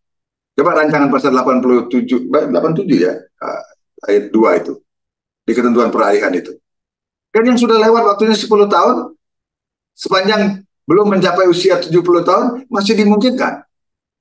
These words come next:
Berarti kan bisa lewat dari sepuluh tahun. Padahal pasal dua puluh tiga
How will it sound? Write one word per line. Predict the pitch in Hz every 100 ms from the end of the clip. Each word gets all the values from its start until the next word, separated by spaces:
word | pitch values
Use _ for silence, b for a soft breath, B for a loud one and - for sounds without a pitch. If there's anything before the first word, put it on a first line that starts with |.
| _ _ _
Berarti | 214 226
kan | 269 294
bisa | 285 285
lewat | 285 370 202
dari | 180
sepuluh | 170 160 156 156
tahun. | 127 151
Padahal | 120 131 -
pasal | 208 220 208
dua | 190
puluh | 190 170
tiga | 165 143 143 120